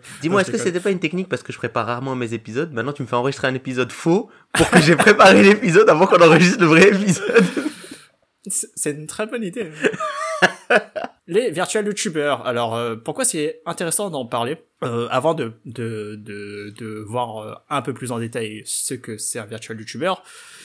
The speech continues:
Speaker 2: c'est que, bah, ok, c'est peut-être un, un phénomène d'otaku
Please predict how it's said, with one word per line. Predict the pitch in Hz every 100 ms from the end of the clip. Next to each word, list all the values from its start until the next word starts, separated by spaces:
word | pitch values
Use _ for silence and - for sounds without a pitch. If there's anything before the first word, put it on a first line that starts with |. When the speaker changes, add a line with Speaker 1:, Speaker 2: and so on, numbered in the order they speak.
| - _
Speaker 2:
c'est | - - 196
que, | 214 226
bah, | 208 156 156 160
ok, | 185 170 190
c'est | -
peut-être | - 233 -
un, | 170 180
un | 160 139
phénomène | 135 156 160 175
d'otaku | 139 135 117 165